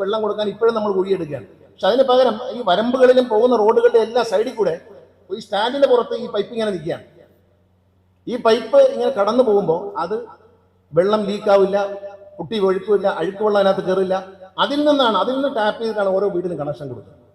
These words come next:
അപ്പൊ നമ്മൾ ഒരു, ഒരു ബി-, നിങ്ങളൊരു ജോലിയിൽ എത്തുമ്പോൾ പി ഡബ്ല്യു ഡി സിവിൽ എഞ്ചിനീയറിംഗ് ആണ് പഠിക്കുന്നത്, നിങ്ങൾ പി ഡബ്ല്യു ഡിയിൽ ഒരു എഞ്ചിനീയർ ആയി വരുമ്പോൾ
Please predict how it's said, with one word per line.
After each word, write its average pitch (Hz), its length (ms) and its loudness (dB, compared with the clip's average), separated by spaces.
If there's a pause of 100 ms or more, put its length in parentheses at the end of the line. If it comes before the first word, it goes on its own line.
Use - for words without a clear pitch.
(160)
അപ്പൊ 180 120 -8
നമ്മൾ 214 300 2
ഒരു, 254 240 4 (480)
ഒരു 208 140 4
ബി-, 175 520 -4
നിങ്ങളൊരു 190 440 0
ജോലിയിൽ 202 400 2
എത്തുമ്പോൾ 165 320 0
പി 151 140 -6
ഡബ്ല്യു 180 220 -2
ഡി 175 80 -4
സിവിൽ 180 320 -4
എഞ്ചിനീയറിംഗ് 170 480 -2
ആണ് 156 100 -6
പഠിക്കുന്നത്, 143 540 -10
നിങ്ങൾ 185 200 -4
പി 175 120 -8
ഡബ്ല്യു 185 220 -4
ഡിയിൽ 185 180 -2
ഒരു 170 100 -4
എഞ്ചിനീയർ 165 380 -8
ആയി 165 120 -4
വരുമ്പോൾ 143 500 -10